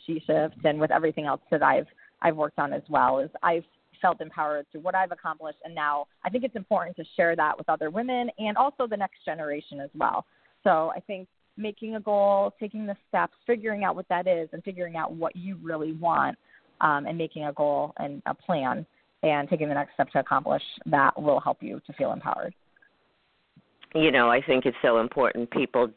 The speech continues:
Speaker 2: wanna do certain things and they don't, they don't take the time to, whether it's itemize or figure out, like, what st-, what steps need to go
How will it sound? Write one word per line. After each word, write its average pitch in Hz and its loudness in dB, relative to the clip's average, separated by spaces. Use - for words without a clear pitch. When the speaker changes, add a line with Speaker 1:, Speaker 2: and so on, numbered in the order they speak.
Speaker 2:
wanna 120 2
do 131 0
certain - 2
things 120 0
and 120 0
they 113 0
don't, 120 2
they 139 4
don't 135 2
take 143 -2
the 135 -2
time 123 0
to, 113 -2
whether 104 4
it's 92 2
itemize 127 2
or 113 -2
figure 120 0
out, 110 2
like, 104 0
what 120 2
st-, - -6
what 123 0
steps 117 0
need 117 -2
to 117 -6
go 110 2